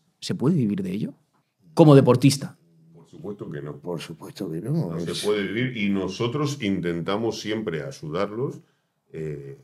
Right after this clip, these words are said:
Speaker 2: a todos los chicos que empiezan de alguna manera a conseguirles sponsor,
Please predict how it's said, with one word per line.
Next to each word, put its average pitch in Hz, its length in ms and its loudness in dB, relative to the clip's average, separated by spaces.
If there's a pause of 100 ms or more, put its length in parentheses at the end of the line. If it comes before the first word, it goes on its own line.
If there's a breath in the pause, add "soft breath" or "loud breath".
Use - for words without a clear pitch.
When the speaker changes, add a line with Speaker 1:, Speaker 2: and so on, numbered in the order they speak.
(960)
Speaker 2:
a 80 160 -12
todos 104 160 0
los 95 140 -4
chicos - 320 -12
que 87 120 -12
empiezan 98 800 -8
de 82 140 -8
alguna 92 300 -4
manera 92 380 -2
a 85 60 -6
conseguirles 92 580 -6
sponsor, 98 880 -2